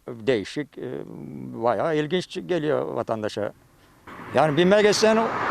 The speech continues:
oluyor. E, tabii ben de tarif ediyorum. E, "İpi şöyle tutacaksın." falan diye. Tabii tehlikede olabilir diye, e, pek de şey yapmıyorum yani. E, çünkü hasta eksiği var gibi şu anda öyle gördüm.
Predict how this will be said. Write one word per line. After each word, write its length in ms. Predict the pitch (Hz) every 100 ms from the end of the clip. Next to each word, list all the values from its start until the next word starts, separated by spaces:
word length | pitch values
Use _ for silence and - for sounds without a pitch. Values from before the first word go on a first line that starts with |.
| - - - 202
oluyor. 400 | 202 262 240 175
E, 1120 | 247 220 202 175 170 165 160 160 165 165 170
tabii 280 | 185 170 170 165 165 190 - 185 196
ben 140 | 180
de 80 | 190
tarif 300 | 202 190 170
ediyorum. 460 | 226 127 180 190 156 143 143 -
E, 40 | 160
"İpi 360 | 147 180 156 - -
şöyle 220 | 156 156
tutacaksın." 540 | - 143 127 - 120 117
falan 300 | 131 123 110
diye. 200 | 170 208 - - - - - -
Tabii 180 | 117 131
tehlikede 480 | 220 175 180 170
olabilir 420 | 175 165 160 156 127
diye, 160 | 160
e, 500 | 190 170 160 156 160 156 -
pek 200 | - 135
de 120 | 170 151
şey 140 | 156
yapmıyorum 400 | 151 120 98 95
yani. 160 | 95 120
E, 400 | 135 - - 65 - - - - - -
çünkü 280 | 127 110 120 - -
hasta 420 | 147 135 147 139
eksiği 460 | 127 - 139 135 - - 113
var 160 | 127
gibi 300 | 107 101 101
şu 160 | - 117
anda 340 | 104 104 107
öyle 240 | 107 110 107
gördüm. 300 | 95 -